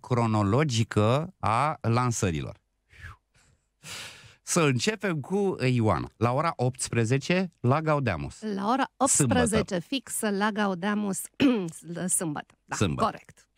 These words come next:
Speaker 1: Întorcând cartea, să începem cu coperta patru. Cine zice, e, scrie undeva în Constituție că dacă prezinți o carte să încep cu, uh, prima copertă, nu, eu o să încep cu, uh, coperta patru, uh,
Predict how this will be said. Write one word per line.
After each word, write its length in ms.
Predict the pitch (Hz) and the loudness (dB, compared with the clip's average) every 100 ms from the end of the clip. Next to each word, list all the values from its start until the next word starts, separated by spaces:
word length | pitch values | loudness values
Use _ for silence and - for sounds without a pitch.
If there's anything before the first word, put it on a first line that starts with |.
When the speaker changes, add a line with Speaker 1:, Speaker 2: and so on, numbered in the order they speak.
| - - - - | -20 -20 -20 -10
Speaker 1:
Întorcând 720 | - 147 151 165 151 - 285 | -2 -2 2 0 0 -2 -2
cartea, 560 | - 160 139 127 175 196 | 0 0 0 0 -2 -2
să 120 | 185 | -2
începem 300 | 175 220 233 | -2 -2 -4
cu 80 | 185 | -2
coperta 460 | 170 160 175 160 131 | -2 0 0 0 -2
patru. 420 | 117 - - - _ | -2 -4 -8 -18 _
Cine 300 | _ 226 170 | _ 2 4
zice, 340 | 123 113 165 151 | 4 2 2 2
e, 320 | 131 123 120 | 4 2 0
scrie 220 | 101 - 147 | -4 0 2
undeva 260 | 120 113 | 2 2
în 80 | 143 | 0
Constituție 640 | 143 120 - 101 139 143 | 2 0 0 0 0 0
că 120 | 131 117 | 0 -2
dacă 240 | 117 117 | -2 -2
prezinți 300 | 98 120 - | -2 -2 0
o 60 | 117 | -2
carte 300 | 127 - 120 | -2 -4 -6
să 140 | - | -4
încep 300 | 110 - - | -4 -4 -6
cu, 100 | 120 | -2
uh, 340 | 110 104 95 | 2 2 2
prima 280 | 92 110 110 | 0 2 0
copertă, 440 | 95 98 110 95 139 | 0 -2 -2 0 2
nu, 100 | 117 | 4
eu 60 | |
o 40 | 117 | 4
să 120 | 123 | 2
încep 240 | 120 143 | -2 -2
cu, 100 | - | -2
uh, 240 | 123 107 110 | -2 0 -2
coperta 460 | 113 101 110 - | -2 -2 -2 -2
patru, 360 | 87 92 87 123 147 _ _ _ _ _ | -2 -2 -2 -6 -8 _ _ _ _ _
uh, 140 | - | -2